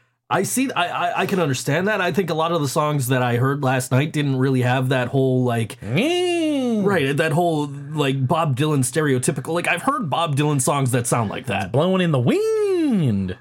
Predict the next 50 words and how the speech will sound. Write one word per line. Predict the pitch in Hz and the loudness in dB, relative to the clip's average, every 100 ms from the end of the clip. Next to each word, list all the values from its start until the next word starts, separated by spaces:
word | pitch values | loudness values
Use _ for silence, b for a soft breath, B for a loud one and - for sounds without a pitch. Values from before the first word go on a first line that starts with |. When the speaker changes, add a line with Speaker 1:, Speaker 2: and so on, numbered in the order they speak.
| - | 0
Speaker 1:
But | 139 | 2
I, | 160 180 170 | 2 0 0
the | 170 | 0
songs | 180 202 196 | 0 0 2
I | |
listened | 190 196 160 | 0 0 -2
to | 180 | -2
last | 156 156 143 | 0 -2 0
night, | 160 | 0
I | 160 | 2
didn't | 143 143 131 | 0 -2 -4
hear | - 143 147 127 | -2 0 2 2
that. | 107 87 | 2 0
I | 95 | 0
didn't | 117 131 | 2 2
feel | - - 143 127 | 0 -2 0 0
it. | 120 117 | -2 -2
It | 117 | 0
was | 123 120 | 0 0
just | 127 | -2
like, | 120 104 | -2 -2
"This | 135 | -4
is | 294 | -4
actually | - 190 202 143 | -6 -6 -4 -4
really | 95 104 113 101 - | -4 -4 -4 -4 -6
good." | 90 87 82 - _ _ _ _ _ - | -6 -4 -6 -12 _ _ _ _ _ 0
Speaker 2:
Yeah, | 294 123 | 0 2
Speaker 1:
And, | 131 | 0
and, | 139 139 | -2 -2
Speaker 2:
but | 139 | 0
Speaker 1:
and | 139 139 | -2 -2
I'm | 123 131 127 | -2 0 0
surprised | 147 135 151 160 127 | -2 -4 -2 0 0
that | 139 | 0
I | 135 | 0
never | 131 123 | 2 2
really | 120 117 107 | 2 0 -2
sat | - 113 101 | -2 -2 -2
down | 104 95 95 92 | -2 -4 -4 -6
to | 101 | -8
listen | 95 110 98 | -6 -8 -8
to | 101 | -8
it | 92 | -8
before. | 92 - 143 117 - | -12 -4 -2 -2 -4
It | 120 | -2
was | 131 | 0
just | 131 139 | 0 -2
something | 180 175 160 | -2 -2 0
was | 139 127 123 | 0 0 0
like, | 127 123 - | 0 -2 -4